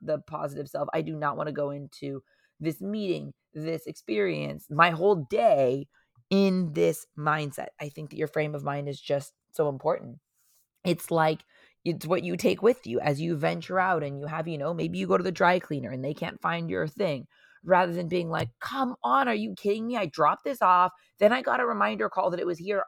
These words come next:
You obviously have it, you know, like, if you're frustrated and annoyed and late, and you're gonna respond differently to that person and have a completely different interaction. I also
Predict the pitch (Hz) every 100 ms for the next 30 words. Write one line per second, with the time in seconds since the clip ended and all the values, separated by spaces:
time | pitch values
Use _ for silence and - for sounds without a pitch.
0 | - 170 220 240 254 269 - 220 202 202
1 | 143 - 190 208 240 240 180 156 _ _
2 | _ _ 180 180 185 - 226 233 240 240
3 | 220 202 185 170 165 160 160 - _ _
4 | 151 143 143 151 190 196 190 190 196 _
5 | 143 143 135 - _ 160 156 180 202 220
6 | 208 190 - - 156 143 139 143 _ 170
7 | 156 165 143 135 127 - 156 143 - 220
8 | 208 151 147 147 156 151 - 170 175 185
9 | - 151 - 147 - 135 131 - - -
10 | _ _ _ _ _ _ _ _ _ 196
11 | - 196 220 214 196 175